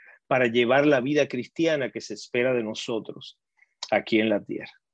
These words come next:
Nos sabemos ocupar mucho en muchas cosas de la iglesia, sabemos estudiar mucho, sabemos, eh, participar en muchas actividades, inclusive servir en la iglesia, y todo eso es bueno.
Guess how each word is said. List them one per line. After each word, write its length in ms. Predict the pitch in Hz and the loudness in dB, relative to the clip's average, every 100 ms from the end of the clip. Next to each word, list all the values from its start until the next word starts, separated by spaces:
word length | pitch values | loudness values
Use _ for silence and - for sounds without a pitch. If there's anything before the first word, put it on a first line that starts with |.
| _ _ _ _ _ _ _ - | _ _ _ _ _ _ _ -2
Nos 160 | 131 | 2
sabemos 400 | - 123 156 180 | 4 6 6 4
ocupar 440 | 170 135 117 147 135 | 2 -2 2 2 4
mucho 400 | 151 226 208 208 | 2 2 2 0
en 40 | |
muchas 320 | 190 190 190 | 2 0 -2
cosas 400 | - 196 196 185 | -2 -4 -2 -4
de 80 | 175 | -2
la 80 | 170 | -2
iglesia, 640 | 165 185 190 - 190 185 | -2 -2 -4 -6 -4 -4
sabemos 440 | - 120 135 160 | -4 -6 -4 -6
estudiar 600 | 160 - 123 120 160 196 | -8 -10 -10 2 4 6
mucho, 640 | 190 202 208 - 202 196 202 _ - - - - | 6 4 4 2 2 2 0 _ -20 -20 -20 -12
sabemos, 1000 | - 147 131 151 156 156 156 147 - _ _ - | 0 2 4 2 0 -2 -4 -6 -14 _ _ -6
eh, 120 | 135 | -4
participar 920 | 139 139 139 131 - 214 - 165 208 | 0 0 0 -10 -8 -8 0 4 6
en 100 | 208 | 4
muchas 360 | 196 196 202 180 | 2 -2 -4 -6
actividades, 800 | 165 180 170 165 175 170 170 139 | -8 -8 -4 2 4 4 2 -2
inclusive 560 | 131 123 127 - 143 143 | -6 -6 -6 0 0 0
servir 560 | - 120 117 147 202 | -2 -4 -2 0 2
en 120 | 196 | 4
la 60 | 175 | 2
iglesia, 460 | 160 165 175 170 147 | 2 0 0 -2 -6
y 80 | |
todo 300 | 127 135 165 | -2 -2 -2
eso 180 | 175 - | -4 -6
es 140 | 160 - | -10 -6
bueno. 460 | 131 127 139 196 | -6 -4 -8 -14